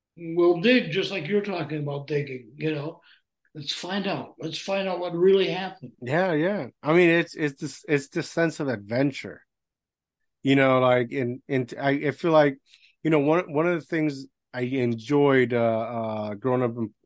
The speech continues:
Speaker 2: 'cause I grew up in Puerto Rico, right? It, it was listening to the radios, and sometimes it would go and tell stories. And I think, you know, we lost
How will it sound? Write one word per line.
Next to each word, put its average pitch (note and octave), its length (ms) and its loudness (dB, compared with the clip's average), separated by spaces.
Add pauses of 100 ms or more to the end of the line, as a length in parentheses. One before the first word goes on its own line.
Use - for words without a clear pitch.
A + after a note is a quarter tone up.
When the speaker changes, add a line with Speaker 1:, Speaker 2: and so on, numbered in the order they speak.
(100)
Speaker 2:
'cause A#2 160 -4
I B2 100 2
grew C3 140 0
up A#2+ 60 -2
in A2 100 -4
Puerto A#2 240 -2
Rico, C3 280 2
right? B2+ 260 0 (760)
It, D3+ 240 0
it D3 180 0 (160)
was C3 260 -6
listening D#3 240 -2
to D3 120 -4
the C3 120 0
radios, B2+ 640 0
and A2+ 100 -6
sometimes B2+ 640 0
it - 20 0
would B2+ 220 -4 (380)
go C3+ 280 6
and A#2+ 100 0
tell B2 200 -2
stories. G#2 880 -6 (1080)
And B2+ 100 -2
I B2+ 100 4
think, D#3 460 2 (120)
you D3+ 160 2
know, C3 480 2 (100)
we C#3+ 160 -2
lost C#3 640 4